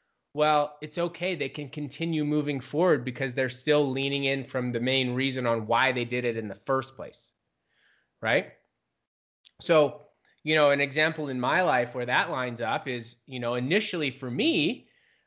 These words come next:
my big goal was when I started to define, like, that why was, like, I want to, I wanted to create a per-, uh, for purpose, you know, passion-based business around action sports.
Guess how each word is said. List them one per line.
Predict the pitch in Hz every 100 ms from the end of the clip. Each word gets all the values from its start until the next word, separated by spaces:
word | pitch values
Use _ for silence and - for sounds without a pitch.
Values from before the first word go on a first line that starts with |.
| _ 135
my | 147 180
big | 165 165 135
goal | 147 175
was | 151 127
when | 139
I | 135
started | 127 160 165 143
to | 123
define, | 117 131 135 131
like, | 120
that | 120 113 95
why | 151 120 127
was, | 120 117
like, | 110 107 - 120
I | 135
want | 143 135 131 -
to, | 131 123 123 - _ _ -
I | 147 175
wanted | 165 156 151 131
to |
create | - 139 127 131
a |
per-, | 123 - 135 131
uh, | 123 117 110 107 -
for | - 139 135
purpose, | - 135 127 131 127 - - _
you | 117
know, | 113 107
passion-based | 104 135 120 123 123 120 113 -
business | 151 165 120 123 196 - - _ _
around | 123 123 120
action | 123 156 - 160 127
sports. | - 120 190 -